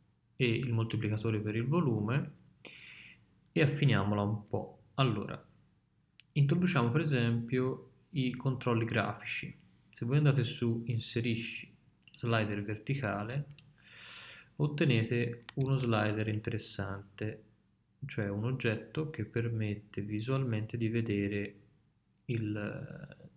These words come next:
l'andamento del, del numero in uscita.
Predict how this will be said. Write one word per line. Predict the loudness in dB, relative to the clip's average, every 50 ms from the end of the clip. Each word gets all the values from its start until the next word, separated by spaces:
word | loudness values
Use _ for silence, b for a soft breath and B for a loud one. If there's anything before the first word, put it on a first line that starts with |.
| _ _ _ _ _ _ _ _ _ _
l'andamento | -4 -4 -2 -2 0 0 0 0 -2 -2 -4 -6 -10 -10 -6 -6 -6 -6 -6 -12 -18 _ _ _ _ _ _ _
del, | -8 -6 -2 0 0 0 0 -2 -4 -4 -4 -6 -6 -8 -8 -10 -12 -14 -16 -18 -18 -20 -20 -20 -20 -20
del | -12 -4 0 0 2
numero | 2 2 2 2 2 2
in | 0 0
uscita. | -2 -4 -6 -8 -8 -8 -10 -10 -12 -16